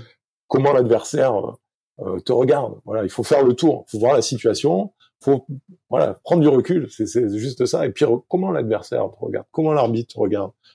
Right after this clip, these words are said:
comment le voisin te regarde, comment le média te regarde. Et tout de suite, tu vas, tu, tu peux prendre, euh,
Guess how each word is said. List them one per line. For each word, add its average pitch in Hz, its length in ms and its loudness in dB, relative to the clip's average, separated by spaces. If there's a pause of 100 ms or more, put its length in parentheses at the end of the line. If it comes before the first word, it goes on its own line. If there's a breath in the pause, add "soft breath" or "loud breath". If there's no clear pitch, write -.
comment 151 280 4
le 147 80 6
voisin 120 480 4
te 95 80 -14
regarde, 104 380 -2
comment 151 300 4
le 131 120 4
média 113 360 2
te - 120 -10
regarde. 120 380 -2 (300 loud breath)
Et 120 60 -4
tout 202 140 0
de - 40 -6
suite, 208 360 0
tu - 120 -8
vas, 113 240 4
tu, - 180 -8
tu - 140 -20
peux - 140 -2
prendre, 127 320 0
euh, 101 220 2